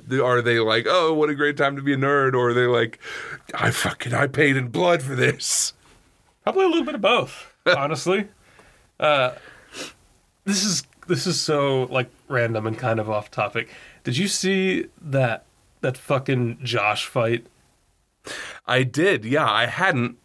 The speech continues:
Speaker 1: but then Jake told me about it.
Speaker 2: What a ridiculous thing.
Speaker 1: It's
Speaker 2: I'm
Speaker 1: great,
Speaker 2: he-,
Speaker 1: though.
Speaker 2: I'm here
Speaker 1: Like, the
Speaker 2: for
Speaker 1: kid
Speaker 2: it.
Speaker 1: that
Speaker 2: Like, it's
Speaker 1: won
Speaker 2: great.
Speaker 1: has
Speaker 2: Oh, yeah.
Speaker 1: Yeah, and then they ended up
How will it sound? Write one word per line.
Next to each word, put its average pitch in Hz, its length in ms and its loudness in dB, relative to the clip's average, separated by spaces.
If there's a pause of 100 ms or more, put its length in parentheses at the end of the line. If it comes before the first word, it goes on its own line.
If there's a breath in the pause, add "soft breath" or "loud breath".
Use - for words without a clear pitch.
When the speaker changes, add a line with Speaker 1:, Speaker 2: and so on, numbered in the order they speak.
(140)
Speaker 1:
but 127 180 -4
then 131 220 4
Jake 135 340 2
told 131 200 2
me 104 80 2
about 95 260 0
it. - 120 -4
Speaker 2:
What 156 240 0
a 180 80 2
ridiculous 131 840 0
thing. 190 400 -2 (280 loud breath)
Speaker 1:
It's - 180 -2
Speaker 2:
I'm 175 100 2
Speaker 1:
great, 277 260 2
Speaker 2:
he-, - 40 -4
Speaker 1:
though. 180 220 2
Speaker 2:
I'm 131 160 -2
here 165 180 2
Speaker 1:
Like, 143 80 -6
the 180 100 0
Speaker 2:
for 240 80 2
Speaker 1:
kid 220 100 2
Speaker 2:
it. 208 140 -2
Speaker 1:
that 208 100 4
Speaker 2:
Like, 165 100 0
it's 175 80 0
Speaker 1:
won 220 240 2
Speaker 2:
great. 135 140 2
Speaker 1:
has 156 120 2
Speaker 2:
Oh, 143 140 4
yeah. 110 300 2 (320 loud breath)
Speaker 1:
Yeah, 190 280 2
and 123 120 -2
then 147 80 -2
they 147 160 2
ended 165 200 2
up 156 180 0